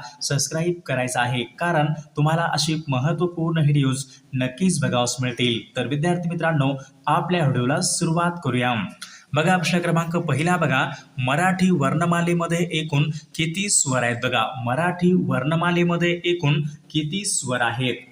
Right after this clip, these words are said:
बघा या ठिकाणी ऑप्शन क्रमांक विद्यार्थी मित्रांनो तीन राहील. मराठी वर्णमालेमध्ये एकूण बारा स्वर आहेत.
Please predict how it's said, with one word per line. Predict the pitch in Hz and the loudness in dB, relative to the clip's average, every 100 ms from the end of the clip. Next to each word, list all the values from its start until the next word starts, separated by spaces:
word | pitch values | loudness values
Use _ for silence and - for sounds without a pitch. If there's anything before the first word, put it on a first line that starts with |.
| - - - _ - | -20 -20 -20 _ -2
बघा | 160 | 2
या | 180 | 2
ठिकाणी | 180 180 175 175 | 2 2 0 0
ऑप्शन | 135 123 - | 0 -2 -2
क्रमांक | 165 165 165 175 | -2 -2 -2 -4
विद्यार्थी | 160 165 160 175 | -2 0 -2 -2
मित्रांनो | 165 165 160 | -4 -4 -4
तीन | - 131 147 | -2 0 2
राहील. | 170 147 143 151 - - 131 | 2 4 2 0 -6 -10 -4
मराठी | 127 156 185 185 185 | 0 2 2 4 4
वर्णमालेमध्ये | 139 - 160 165 170 170 170 165 170 | 4 2 0 -2 -2 -2 -2 -2 -2
एकूण | 165 170 147 147 147 - - | -2 0 2 2 2 -4 -8
बारा | 123 143 185 202 | -2 0 0 -2
स्वर | 190 143 127 | -2 -2 -2
आहेत. | 123 | -2